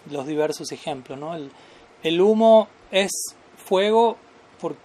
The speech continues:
porque es inseparable, el fuego es un subproducto del fuego, pero no es fuego al mismo tiempo.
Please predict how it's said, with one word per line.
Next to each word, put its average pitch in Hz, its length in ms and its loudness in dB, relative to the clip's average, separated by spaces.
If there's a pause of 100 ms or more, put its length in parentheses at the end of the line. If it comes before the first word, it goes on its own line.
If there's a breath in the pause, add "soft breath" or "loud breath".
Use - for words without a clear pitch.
(200)
porque - 220 -6
es 156 80 -8
inseparable, 170 640 2
el 175 100 -4
fuego 185 220 -2
es 170 60 -10
un 175 60 -12
subproducto 175 600 -4
del 175 80 -4
fuego, 196 240 -6
pero 170 180 -8
no 180 100 -6
es 190 80 -8
fuego 196 300 -4
al 135 60 -8
mismo 131 200 -16
tiempo. 135 280 -20